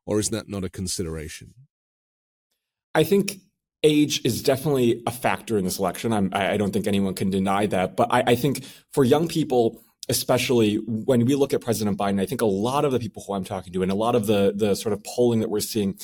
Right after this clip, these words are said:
Speaker 2: shows that young people care more about values and, and the issues. So when you talk about President Biden, sure, some people might be a little concerned about his age, but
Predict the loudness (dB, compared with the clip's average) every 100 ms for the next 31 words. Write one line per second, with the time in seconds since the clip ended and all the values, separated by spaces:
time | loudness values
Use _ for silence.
0 | -18 _ 4 4 6 2 0 -2 0 2
1 | 0 0 0 4 4 4 2 0 0 0
2 | 0 -2 -2 -2 -2 -2 0 0 0 -4
3 | -6 -4 2 4 4 0 -2 -6 0 0
4 | 0 -4 -2 -2 0 0 -2 -4 -2 -2
5 | -2 -6 -4 -2 0 0 -2 0 0 2
6 | 0 -2 -10 -20 -6 -2 0 0 2 2
7 | 2 4 4 2 -2